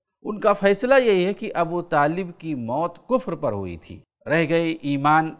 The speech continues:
अबू तालिब से मुताल्लिक जो रिवायतें हैं, तो इनके बारे में लिखते हैं, यानी वो रिवायतें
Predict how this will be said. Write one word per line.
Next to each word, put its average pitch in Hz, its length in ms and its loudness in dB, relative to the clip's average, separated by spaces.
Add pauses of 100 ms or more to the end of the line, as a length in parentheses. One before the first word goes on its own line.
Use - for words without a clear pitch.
(120)
अबू 135 200 -6
तालिब 143 320 -2
से 147 180 -8
मुताल्लिक 131 540 -4 (600)
जो 127 220 -2 (400)
रिवायतें 131 520 0
हैं, 220 240 -6 (580)
तो 185 100 -8
इनके 214 320 -2
बारे 226 300 6
में 226 140 -2
लिखते 185 360 0
हैं, 160 300 0 (240)
यानी 131 200 0
वो 151 200 0
रिवायतें 117 640 -2